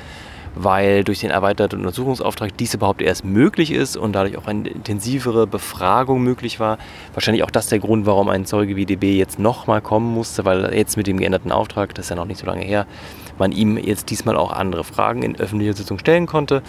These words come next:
Ähm, ich freue mich jetzt schon, muss ich <laughs> dazu sagen, äh, dazu sagen, auf die nächsten Sitzungen.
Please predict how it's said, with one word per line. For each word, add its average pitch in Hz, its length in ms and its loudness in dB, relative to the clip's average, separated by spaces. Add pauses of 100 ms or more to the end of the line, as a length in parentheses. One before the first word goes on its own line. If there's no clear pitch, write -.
(760)
Ähm, 117 280 4
ich - 240 -2
freue - 380 2
mich 139 80 0
jetzt 143 160 4
schon, 131 140 2
muss 123 160 4
ich 110 180 0 (160)
<laughs> 98 160 -4
dazu - 180 -4
sagen, 110 260 4
äh, 101 260 2 (100)
dazu 104 180 -2
sagen, 104 220 0
auf 95 260 0
die 101 280 0
nächsten 127 340 0
Sitzungen. 120 600 2